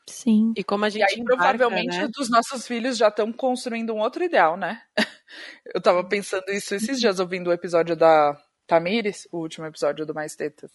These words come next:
Speaker 3: Cara, assim, daqui trinta anos, como vai ser esse ideal, né?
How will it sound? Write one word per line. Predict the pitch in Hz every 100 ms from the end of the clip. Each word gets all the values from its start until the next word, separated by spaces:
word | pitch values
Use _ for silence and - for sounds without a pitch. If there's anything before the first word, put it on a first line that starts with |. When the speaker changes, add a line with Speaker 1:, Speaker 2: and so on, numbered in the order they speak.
| _ _ -
Speaker 3:
Cara, | 196 190 170
assim, | 165 185 165
daqui | 160 -
trinta | 175 226 247 285 262
anos, | 175 170 202 226 185 156 - - -
como | 247 269
vai | 247
ser | -
esse | 160 165
ideal, | 160 160 151 147
né? | 156 196